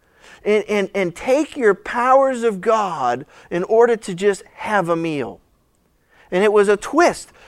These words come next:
What the idea was is very simple. It's, "Jesus, compromise, compromise your, your power and your position in order to prove something to the devil,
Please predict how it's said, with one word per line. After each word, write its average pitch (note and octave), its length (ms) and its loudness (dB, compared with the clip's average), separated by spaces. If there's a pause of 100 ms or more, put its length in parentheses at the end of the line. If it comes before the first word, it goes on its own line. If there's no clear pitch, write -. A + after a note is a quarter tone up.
What A3+ 220 6
the A3+ 120 0
idea A3+ 460 2
was C4 320 2
is A#3+ 140 -6
very A3 240 0
simple. G#3+ 640 -4
It's, F3+ 240 -2
"Jesus, C4 520 -6 (300)
compromise, A#3 1300 0 (500)
compromise A#3+ 1300 0 (220)
your, G3 680 4 (320)
your F#3 280 4
power B3+ 580 2
and A3 200 0
your G3+ 160 2
position F3 880 -2 (140)
in F#3+ 120 -2
order G3 300 2
to F3+ 120 -8
prove A#3+ 460 -4
something E3 580 -4 (220)
to E3 140 -6
the E3 100 -2
devil, A2+ 460 -6